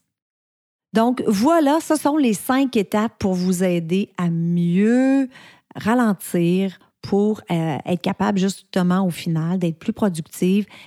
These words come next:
et d'en accomplir plus dans votre journée avec un meilleur état d'esprit aussi. C'est important parce que ça va vous permettre de mieux réfléchir posément et donc prendre de meilleures décisions.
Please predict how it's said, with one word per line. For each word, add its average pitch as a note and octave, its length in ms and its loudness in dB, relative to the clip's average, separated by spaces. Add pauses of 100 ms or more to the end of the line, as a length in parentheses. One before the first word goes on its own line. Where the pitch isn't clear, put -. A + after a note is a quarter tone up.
et B3 160 2
d'en F#3 160 2
accomplir F3 600 -2
plus G3 440 -2 (160)
dans E3+ 180 0
votre E3 160 0
journée F3 380 0 (260)
avec A#3+ 300 0
un G#3 80 4
meilleur F3+ 340 2
état F3+ 220 0
d'esprit E3+ 580 -4
aussi. - 380 -6 (560)
C'est - 140 -4
important B3 460 0
parce A3+ 240 -4
que C#4 240 0 (360)
ça G#3+ 160 0
va A3 120 2
vous A#3 140 -2
permettre C#4+ 400 0
de A3+ 140 2
mieux A#3 180 2
réfléchir A3 800 -2 (120)
posément G3+ 720 0 (440)
et G#3 80 2
donc B3+ 320 0
prendre A3 320 0
de F#3 80 0
meilleures E3 320 0
décisions. D#3 540 -8